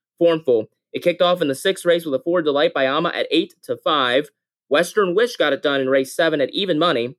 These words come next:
DeWitt for Josie, who was Robert Reed Junior's single in that late pick five, got the job done at four to five, your odds-on favorite from the nine to two morning line.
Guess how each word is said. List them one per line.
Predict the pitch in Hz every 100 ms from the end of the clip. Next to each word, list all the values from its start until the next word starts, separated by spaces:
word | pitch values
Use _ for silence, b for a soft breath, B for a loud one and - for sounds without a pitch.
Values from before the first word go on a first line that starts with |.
| _ _ _ _ -
DeWitt | 165 233 285 -
for | 233
Josie, | 185 220 247 233 156 135
who | 147
was | 143 190 190
Robert | 190 185
Reed | 170 160
Junior's | 160 170 160 151 -
single | - - 240 285 175
in | 147
that | 135
late | 135 226 -
pick | 156 -
five, | 139 123 120
got | 165
the | 180
job | 165 156 151
done | 147 139 156 _ _ _ _ _ -
at | 143
four | - 202
to | 233
five, | 202 202 139 123 127
your | 131
odds-on | - 196 226 220 190
favorite | 214 220 147 127
from | 143
the | 127
nine | 135 147 175
to |
two | 160 170 156 147
morning | 135 139 120
line. | 139 156 110 123